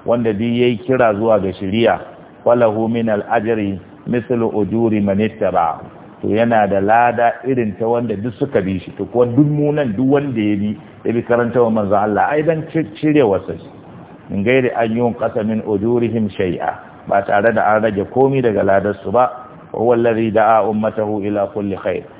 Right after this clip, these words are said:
To shi ko gashi manzon Allah ai sai kira al'ummarsa ga duk wani alkhairi. Ai fa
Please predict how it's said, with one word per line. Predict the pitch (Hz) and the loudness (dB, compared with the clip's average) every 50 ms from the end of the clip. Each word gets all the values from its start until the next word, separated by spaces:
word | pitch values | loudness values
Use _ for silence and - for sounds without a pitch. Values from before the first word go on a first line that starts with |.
| - - - | -20 -18 -10
To | - 92 - | -10 -8 -2
shi | - 131 - | -2 -2 2
ko | - 123 110 | 2 2 4
gashi | 107 101 98 - 120 | 4 2 2 2 0
manzon | 123 117 107 104 107 110 - | 0 0 2 2 2 2 2
Allah | 107 113 110 104 98 80 | 0 0 2 2 2 2
ai | 117 139 143 | 2 0 0
sai | 131 147 156 151 151 | 0 -2 -4 -2 -2
kira | 151 151 156 151 139 139 | -2 0 2 2 2 0
al'ummarsa | 113 87 104 110 113 104 95 - - - - - - - - - - - | -2 -2 -2 0 0 0 0 -2 -4 -10 -10 -10 -14 -20 -20 -10 -2 0
ga | 120 120 | 0 2
duk | 156 185 196 | 4 4 4
wani | 190 196 196 | 4 4 2
alkhairi. | 190 170 143 123 - 123 117 113 98 85 - - - - - - - - - - - - - - - - - - - | 0 0 -2 -2 -2 -2 -2 -2 -2 -6 -10 -14 -20 -20 -20 -20 -20 -20 -20 -20 -20 -20 -20 -20 -20 -20 -14 -4 0
Ai | 120 120 101 | 0 0 2
fa | 113 | 0